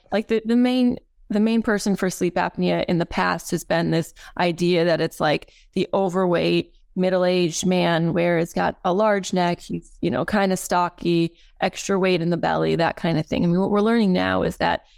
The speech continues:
even someone like me or you, like, young, fit females can also have sleep apnea.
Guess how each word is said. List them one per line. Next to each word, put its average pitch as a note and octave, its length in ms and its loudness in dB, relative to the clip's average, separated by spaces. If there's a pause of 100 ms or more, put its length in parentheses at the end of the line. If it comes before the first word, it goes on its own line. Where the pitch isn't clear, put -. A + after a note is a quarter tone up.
(140)
even G#3+ 240 0
someone F#3+ 320 0
like E3 180 0
me F#3 180 2
or F#3 40 0
you, F3+ 460 0
like, D#3 200 -2
young, F#3 380 -2
fit F3 420 -4 (280)
females G3+ 600 0 (240)
can G#3 140 2
also F#3 220 0
have F#3+ 200 -2
sleep - 240 -4
apnea. - 440 -6